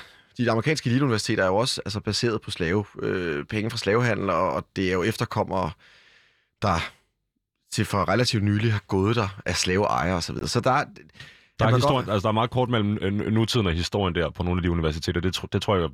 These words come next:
Speaker 2: øh, begge to
Speaker 1: Ja.
Speaker 2: vi godt kan forstå, ikke?
Speaker 1: Så jeg forstår godt, at der har været et ønske om, at man skulle forsøge at inkludere og få folk til at føle sig velkommen, som kommer fra andre baggrunde, og som også kommer fra minoriteter, øh, eller fra mindre privilegerede baggrunde. Det har jeg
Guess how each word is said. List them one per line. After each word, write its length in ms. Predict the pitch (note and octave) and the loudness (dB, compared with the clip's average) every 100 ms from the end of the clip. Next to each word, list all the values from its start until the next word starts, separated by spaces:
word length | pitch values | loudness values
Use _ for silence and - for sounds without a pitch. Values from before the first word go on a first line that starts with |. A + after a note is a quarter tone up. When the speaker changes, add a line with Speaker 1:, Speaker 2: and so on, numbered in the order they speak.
| - | -8
Speaker 2:
øh, 100 | - F#2 | -14 -6
begge 180 | F#2+ F#2 | -2 0
to 60 | G2 | 0
Speaker 1:
Ja. 60 | |
Speaker 2:
vi 100 | F2 | 0
godt 160 | F2 D#2+ | 0 -2
kan 80 | D2 | -4
forstå, 240 | D#2 D#2+ | -4 -4
ikke? 120 | C#2+ | -2
Speaker 1:
Så 100 | G#2 | 0
jeg 80 | C3+ | 0
forstår 260 | D3 E3 D3+ | 0 0 0
godt, 220 | C3+ C3+ | 2 0
at 80 | D3+ | 0
der 60 | |
har 100 | B2+ | -2
været 160 | A2+ B2 | 0 0
et 40 | |
ønske 240 | A2+ A#2 B2 | 0 -2 -2
om, 120 | A2 | -2
at 60 | G#2+ | -2
man 80 | |
skulle 140 | G2+ G2+ | -4 -6
forsøge 180 | G2+ B2 | -2 -2
at 120 | - | -2
inkludere 400 | A2 D3+ A#2+ G#2 | -2 0 2 0
og 100 | G#2+ | -2
få 200 | A2+ G2+ F#2+ _ _ _ _ - | -4 -6 -8 _ _ _ _ -12
folk 220 | - A#2+ | -2 -2
til 80 | A2+ | 0
at 60 | A#2+ | -2
føle 160 | B2 | -2
sig 120 | G#2+ G2 | -2 -2
velkommen, 400 | G#2 C3 A#2+ - | 0 0 -2 -4
som 140 | G#2 | -6
kommer 260 | - G#2+ G2+ | -2 -2 -2
fra 180 | - | -2
andre 280 | G2 G2 G2+ G#2+ - - | -2 -2 -6 -8 -10 0
baggrunde, 440 | A#2+ C3 C3+ A2+ | 0 2 0 0
og 40 | G#2 | 0
som 100 | F#2+ | 0
også 140 | G#2+ | 0
kommer 180 | A2+ G2+ | -2 -4
fra 180 | - G2 - - - - _ _ _ _ _ | -4 -6 -6 -20 -20 -20 _ _ _ _ _
minoriteter, 600 | B2+ A2 G2 - G2 G#2 F#2 - _ _ | 2 2 2 0 0 -2 -4 -8 _ _
øh, 440 | G#2+ G2 F#2 F2+ F2 | 0 2 2 2 0
eller 160 | F#2 F#2 | 0 -2
fra 240 | - F2+ - _ | -2 -2 -4 _
mindre 300 | A2+ G#2 A2+ | -2 0 0
privilegerede 500 | - G2 F2 - G#2 | 0 -2 -2 0 0
baggrunde. 460 | - A#1+ - - - - _ D3 | 0 -2 -2 -6 -6 -12 _ 0
Det 80 | |
har 100 | C#3+ | 2
jeg 120 | C3 | 2